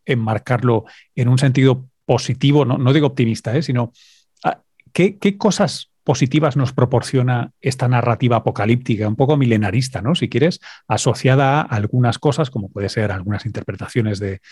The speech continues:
de, del cambio climático que se hace ahora o de sus efectos. De nuevo, ¿eh? Como tú, subrayando que no es una invención, no lo estoy negando ni poniendo, sino la reacción social que se articula alrededor, em,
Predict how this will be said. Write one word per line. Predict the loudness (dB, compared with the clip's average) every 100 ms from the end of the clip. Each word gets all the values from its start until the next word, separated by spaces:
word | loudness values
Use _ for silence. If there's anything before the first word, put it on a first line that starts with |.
| -20 -20 _ _
de, | -8 -4 -4 -4 -6 -10 -10 -14 -16 -10
del | -8 -2
cambio | 0 0
climático | 0 0 0 0
que | -2
se | -4
hace | 0
ahora | 2 2
o | 0
de | -2
sus | -6 -6
efectos. | -2 -2 0 -4 -4
De | -6 2
nuevo, | 4 4 2
¿eh? |
Como | 2 -2 0
tú, | 0
subrayando | 0 -2 -2 0 2 2 2
que | 0
no | 2
es | 2 0
una | -2
invención, | -2 -2 0 2 4 2
no | 2
lo |
estoy | 0 -2
negando | -2 0 0 0
ni | -2 -4
poniendo, | -2 0 -2 -4 -12 -16
sino | -4 0 0 0 -14 _
la | -2 0
reacción | 0 0 0 0 0
social | 0 0 0
que | 0
se | -2
articula | -2 -2 0 2 2
alrededor, | 0 -2 2 2 2 -2 -18 -20 -20 _ 0
em, | 2 2 0